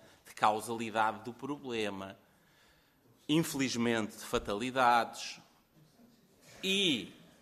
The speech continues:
de um caos comunicacional, não é? Com a comunicação social, a comunicação social, não é? Os partidos a dizerem: "Olhem para Portugal, que em Portugal correu bem."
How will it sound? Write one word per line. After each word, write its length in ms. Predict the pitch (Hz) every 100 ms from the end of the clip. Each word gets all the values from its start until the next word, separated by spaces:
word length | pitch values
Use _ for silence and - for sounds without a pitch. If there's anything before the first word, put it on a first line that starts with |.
| _ _ _ -
de 100 | 160
um 100 | 165
caos 460 | 165 185 180 180 -
comunicacional, 840 | 160 143 139 135 - 131 117 143
não 80 | 127
é? 80 |
Com 100 | 135
a 40 | 127
comunicação 400 | 120 123 123 131
social, 560 | - 131 127 127 - -
a 60 | 170
comunicação 440 | 202 208 170 208
social, 340 | - - 160
não 140 | 123 127
é? 20 |
Os 100 | 135
partidos 440 | - 131 127 107
a 60 | 131
dizerem: 360 | 127 127 131 135
"Olhem 200 | 165 170
para 100 | 160
Portugal, 340 | - 135 147
que 100 | 139
em 40 |
Portugal 300 | 127 - 127
correu 340 | 120 - 123 123
bem." 160 | 139